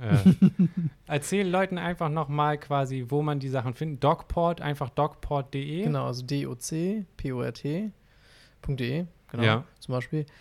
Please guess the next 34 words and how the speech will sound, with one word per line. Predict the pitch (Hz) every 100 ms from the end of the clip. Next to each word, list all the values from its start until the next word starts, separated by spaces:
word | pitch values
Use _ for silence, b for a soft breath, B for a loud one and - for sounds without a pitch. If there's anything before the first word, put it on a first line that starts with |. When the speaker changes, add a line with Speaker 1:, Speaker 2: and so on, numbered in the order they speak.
| B B -
Speaker 2:
Ähm, | 147 135 135 135 135 135 135 135 135 135 135 120 _ _ _ _ _ _ _ -
genau, | 123 117 113
was | 117
hab | 123
ich | 117
denn |
heute | 120
erzählt? | 127 120 120 - - -
Speaker 1:
Lautkraut. | 117 123 151 - - 113 101 -
Speaker 2:
Oh, | 139
Speaker 1:
Ähm, | 123 117 113
Speaker 2:
Lautkraut. | 127 135 117 131
Speaker 1:
wie |
findet | 147 160 151
man | 139 135
Lautkraut? | 139 139 139 117
Was | 135 -
kann | 143
man | 143
da? | 135 127
Da | 117
sind | 123 120
wir | 113
gar | 120
nicht | 127 120
so | 135
doll | 120 127 127 127 - _
drauf | 127 123 131
gekommen. | 147 135 123 123
Speaker 2:
Okay, | 127
Lautkraut. | 120 117 120 147 - 127 120 -
Okay, | 123 123
wie | 123
findet | 131